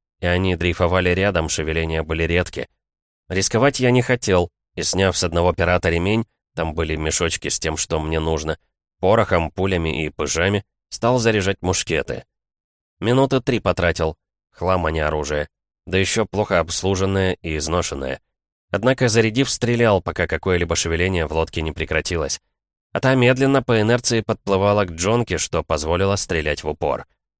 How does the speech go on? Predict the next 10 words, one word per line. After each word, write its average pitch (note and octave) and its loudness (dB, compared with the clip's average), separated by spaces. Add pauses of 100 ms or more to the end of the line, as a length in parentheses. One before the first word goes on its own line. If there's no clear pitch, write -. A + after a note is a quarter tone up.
(520)
Застегнув G2 0
на G2+ 2
поясе G#2 2
ремень F#2+ 0
капитана, B2 2
я G#2 0
проверил G#2+ 0
саблю. D#2+ 0 (200)
Отличный G#2 -2
клинок, F#2+ -2